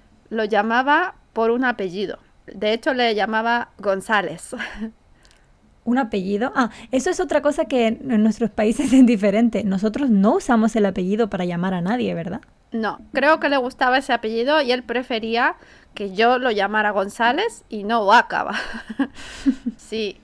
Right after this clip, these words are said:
Speaker 1: porque claro, en nuestros países llamar a alguien por el apellido es como, no sé, en Latinoamérica es su-, muy formal, es demasiado
Speaker 2: Sí.
Speaker 1: formal.
Speaker 2: Y nunca es el apellido solo, sería señor o señora.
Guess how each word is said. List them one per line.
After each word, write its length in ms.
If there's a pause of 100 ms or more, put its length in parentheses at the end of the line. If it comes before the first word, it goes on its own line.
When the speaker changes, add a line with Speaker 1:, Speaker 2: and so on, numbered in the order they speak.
(160)
Speaker 1:
porque 280
claro, 280
en 100
nuestros 520
países 600
llamar 540 (420)
a 140
alguien 320
por 180
el 140
apellido 420
es 100
como, 480 (220)
no 140
sé, 160
en 80
Latinoamérica 640
es 60 (160)
su-, 180
muy 240
formal, 560 (280)
es 100
demasiado 440
Speaker 2:
Sí. 80
Speaker 1:
formal. 500 (640)
Speaker 2:
Y 120
nunca 280
es 120
el 100
apellido 420
solo, 260
sería 280
señor 640
o 80
señora. 480